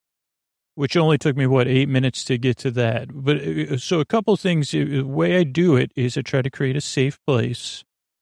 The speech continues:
And at first you might think a cave, you know, a cave for aging feelings, a cave for aging feelings, uh, where I discovered something.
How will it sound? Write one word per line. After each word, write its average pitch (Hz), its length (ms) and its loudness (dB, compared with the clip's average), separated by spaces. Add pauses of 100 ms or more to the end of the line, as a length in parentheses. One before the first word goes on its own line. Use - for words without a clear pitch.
(440)
And 147 220 2
at 147 100 0
first 269 440 0
you 170 40 0
might 143 220 0
think 147 220 0
a 143 40 0
cave, 151 520 2
you 156 340 -2
know, 143 100 4
a 123 60 0
cave 151 320 0
for - 160 -4
aging 143 460 2
feelings, 143 760 0
a 147 140 -2
cave 208 320 0
for 190 160 -4
aging 165 320 0
feelings, 120 720 -4
uh, 120 360 -4 (380)
where 131 160 0
I 127 100 2
discovered 123 920 -2
something. 120 720 -4